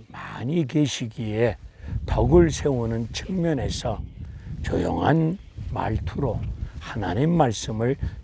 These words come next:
전하고자 합니다. 제가 원래 목소리가 크다 보니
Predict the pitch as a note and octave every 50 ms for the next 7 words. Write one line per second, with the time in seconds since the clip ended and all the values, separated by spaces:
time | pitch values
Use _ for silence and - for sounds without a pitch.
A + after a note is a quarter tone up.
0 | - - - - G2 F#2 F2+ - - - - A2+ A2 A#2 C3+ C3+ B2 - - -
1 | - D#3+ D#3+ E3+ F#3+ F3+ D3 - - - - - - - - - - - - -
2 | - - - - - E3 - - - - - - - - - - - B2 A2+ A#2
3 | B2 D3 D#3+ D#3 B2+ G#2 - - - - - - - - - - - - - -
4 | - - - - - - - - - - - - - - - - - - - D#3+
5 | E3+ E3+ G3 G3+ F3+ C3+ - - - - D#3+ C#3 C3+ B2 A2+ - A#2 A2 A#2 B2
6 | B2 A2